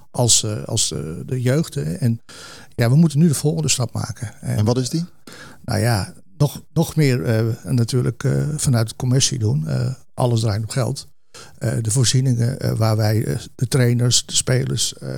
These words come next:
Speaker 1: het kantinepersoneel, whatever,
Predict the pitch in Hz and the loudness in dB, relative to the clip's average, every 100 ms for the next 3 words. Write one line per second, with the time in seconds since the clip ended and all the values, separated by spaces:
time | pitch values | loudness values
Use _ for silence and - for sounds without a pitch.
0 | 65 - - - - 135 143 139 139 120 | -6 2 2 4 0 2 4 2 0 -2
1 | 131 123 127 - - - 131 143 135 113 | -2 -2 -4 -8 -18 0 4 4 4 2
2 | 110 | -4